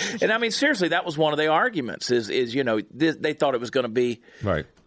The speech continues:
Speaker 2: And so it was back and forth and back and forth. But what they did, they went in there, in spite of all of it, they said, "We're going to build something great right here in this community." And they did it. And it's, it, I, <laughs> the community's done nothing but prosper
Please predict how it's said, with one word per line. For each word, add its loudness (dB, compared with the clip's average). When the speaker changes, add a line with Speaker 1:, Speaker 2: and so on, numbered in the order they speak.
Speaker 2:
And -2
so 0
it 2
was -2
back 0
and -8
forth 2
and -4
back 2
and -6
forth. 2
But 2
what 2
they 2
did, 2
they 2
went 0
in -2
there, 0
in -2
spite 0
of 0
all 4
of 2
it, 0
they 0
said, -2
"We're 4
going 0
to -4
build -2
something -4
great 0
right 2
here 2
in -2
this -4
community." -2
And 0
they 2
did 0
it. -8
And -2
it's, -4
it, -2
I, -2
<laughs> -10
the -2
community's 0
done -4
nothing 0
but 0
prosper 0